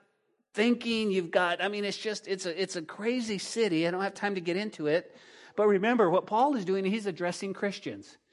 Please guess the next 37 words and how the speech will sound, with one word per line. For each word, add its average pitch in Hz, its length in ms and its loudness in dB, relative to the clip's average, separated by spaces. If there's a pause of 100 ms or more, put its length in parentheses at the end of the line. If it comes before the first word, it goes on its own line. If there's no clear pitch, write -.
(160)
He's 214 220 0
addressing 208 520 2
this 226 200 -2
little 214 160 2
church 202 380 -4
that 180 120 -2
he 190 140 -2
planted. 190 720 2 (320)
And 202 220 2
the 196 80 2
main 247 420 0
problem 262 560 4
that 185 160 -2
Paul 254 240 4
sees 254 400 -2
is 190 140 -6
that 196 260 0
this, 226 240 6
listen, 247 300 0
guys, 190 320 2 (240)
that 196 120 4
they're 226 140 4
not 240 220 4
growing 202 320 0
spiritually. 208 720 -2 (680)
They're 233 140 2
not 254 200 6
growing 220 280 2
spiritually. 202 880 -2 (840)
They 233 260 10
are 269 100 8
what 247 160 8
the 233 80 4
Bible 233 380 6
calls 214 380 0
carnal 233 480 6
Christians. 185 800 2